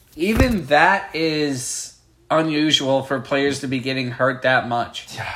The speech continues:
Speaker 1: I mean, I will say, though, on Lambeau Field, it isn't artificial turf. It's actual grass.
Speaker 2: Right.
Speaker 1: So playing there this time of year, it's like a ice rink.
Speaker 2: Yep, and it hurts.
Speaker 1: Yeah.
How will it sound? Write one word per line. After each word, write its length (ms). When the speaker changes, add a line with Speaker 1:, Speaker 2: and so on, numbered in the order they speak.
Speaker 1:
I 120
mean, 160
I 100
will 200
say, 200
though, 220
on 200
Lambeau 340
Field, 300
it 180
isn't 320
artificial 680
turf. 400
It's 180
actual 460
grass. 640
Speaker 2:
Right. 240
Speaker 1:
So 440
playing 420
there 380
this 320
time 220
of 100
year, 240
it's 360
like 240
a 60
ice 420
rink. 360
Speaker 2:
Yep, 340
and 140
it 100
hurts. 540
Speaker 1:
Yeah. 360